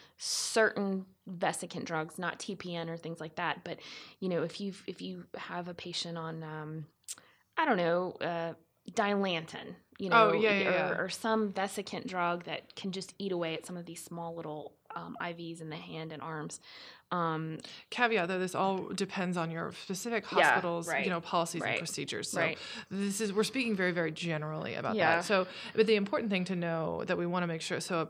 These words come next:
Speaker 2: a, a per, a pic line is a central line.
Speaker 1: It
Speaker 2: A
Speaker 1: is,
Speaker 2: midline
Speaker 1: yes.
Speaker 2: is not.
Speaker 1: Yes.
Speaker 2: And it, the only way that you may know is if it's labeled appropriately
Speaker 1: Right.
Speaker 2: on the actual patient and in the chart. And the best way to know for sure is to look at an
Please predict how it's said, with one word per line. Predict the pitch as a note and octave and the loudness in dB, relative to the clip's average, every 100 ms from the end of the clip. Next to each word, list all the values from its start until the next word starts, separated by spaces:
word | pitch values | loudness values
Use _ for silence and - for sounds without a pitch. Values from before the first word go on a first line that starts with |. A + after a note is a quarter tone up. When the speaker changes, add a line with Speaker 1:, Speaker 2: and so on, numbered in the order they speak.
| - | -4
Speaker 2:
a, | |
a | F3+ | -8
per, | - G#3+ G#3+ - | -2 2 2 0
a | |
pic | - - B3+ - | -4 -2 -2 -2
line | F3+ D#3 A2+ C3 | 0 0 0 -2
is | - G3 G#3 | 4 6 6
a | D#3+ F#3+ | 4 2
central | F#3 F#3+ F#3 F#3+ E3+ | 2 2 2 0 0
line. | E3+ C#3+ A#2+ G3 A#3 - - | 2 2 0 -4 -6 -14 -2
Speaker 1:
It | - G3+ | 2 6
Speaker 2:
A | |
Speaker 1:
is, | G#3 | 6
Speaker 2:
midline | G3 G3 F#3 F#3 F3+ | 6 6 6 6 6
Speaker 1:
yes. | F3 | 4
Speaker 2:
is | E3 | 0
not. | D#3+ D#3+ D#3 C3+ C3 | -2 0 0 0 2
Speaker 1:
Yes. | G3+ - - - - | 0 0 -8 -8 0
Speaker 2:
And | F#3+ F#3+ | 0 0
it, | F#3 | 0
the | F#3+ - | 0 2
only | G3+ G#3+ | 2 4
way | G#3 G#3+ | 6 6
that | G#3 - | 6 4
you | G3+ F#3+ F#3+ - | 4 4 2 2
may | F#3+ F#3+ F#3 | 2 2 2
know | G#3+ B3 G3 | 4 4 4
is | F#3+ | 2
if | F3+ | -2
it's | E3+ E3+ | -2 -2
labeled | D#3+ D#3+ E3 F#3 | -2 -2 -2 -2
appropriately | A3 A3+ G3 A#3 A3+ G#3 A#3+ A3+ | -2 -4 -2 2 2 4 4 2
Speaker 1:
Right. | D#3+ | 4
Speaker 2:
on | F#3 G3 | 4 4
the | G3+ | 4
actual | F3+ F#3+ F3 | 2 -2 -6
patient | - G3+ G3 G#3+ | 0 0 2 0
and | F3 E3+ | -2 -2
in | D#3+ | -2
the | |
chart. | D#3+ - G3+ A#3 | -2 2 2 2
And | G3 | -2
the | F3 | -2
best | F3 F3+ F3 - | 0 0 0 -4
way | F3+ F3+ | -2 -2
to | F3+ E3+ | -2 -4
know | D#3+ E3 | -2 -4
for | E3+ A#3 | -4 -4
sure | - C#4+ | -2 -2
is | G3+ G3 | -2 -4
to | - | -4
look | D#3 E3+ G#3+ - - | -2 0 0 -2 -4
at | D#3+ D#3+ F#3 | 4 4 4
an | B3 | 0